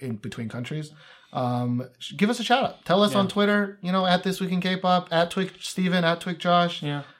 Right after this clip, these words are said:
Speaker 1: Um, you can find all that link and junk in the descriptions.
Speaker 2: Yeah.
Speaker 1: Um, and of course, thanks for, you know,
Speaker 2: Sticking with us.
Speaker 1: sticking with us. Two thousand sixteen, I can't believe, you know, just like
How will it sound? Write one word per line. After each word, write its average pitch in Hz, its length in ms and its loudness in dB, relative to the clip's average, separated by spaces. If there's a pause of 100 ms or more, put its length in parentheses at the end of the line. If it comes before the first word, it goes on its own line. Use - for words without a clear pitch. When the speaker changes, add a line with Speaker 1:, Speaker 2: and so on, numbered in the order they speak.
(120)
Speaker 1:
Um, 151 220 2
you 151 40 -4
can 160 120 -4
find 160 240 4
all 151 100 6
that 147 240 4
link 147 240 -2
and 143 180 -2
junk 139 320 0
in 127 220 -4
the 123 260 -2
descriptions. 120 760 -6 (240)
Speaker 2:
Yeah. 120 240 -8
Speaker 1:
Um, 117 600 -2 (120)
and 151 160 2
of 156 100 -4
course, 190 300 4
thanks 208 420 2
for, 208 320 2
you 220 100 2
know, 196 300 2 (760)
Speaker 2:
Sticking 185 460 -10
with 202 200 -6
us. 202 140 -6
Speaker 1:
sticking 202 460 0
with 180 180 2
us. 127 220 -2
Two 156 100 -6
thousand 165 520 -2
sixteen, 165 580 -4
I 147 60 -2
can't 156 280 -4
believe, 151 380 0
you 151 80 0
know, 127 160 0
just 220 260 2
like 185 360 4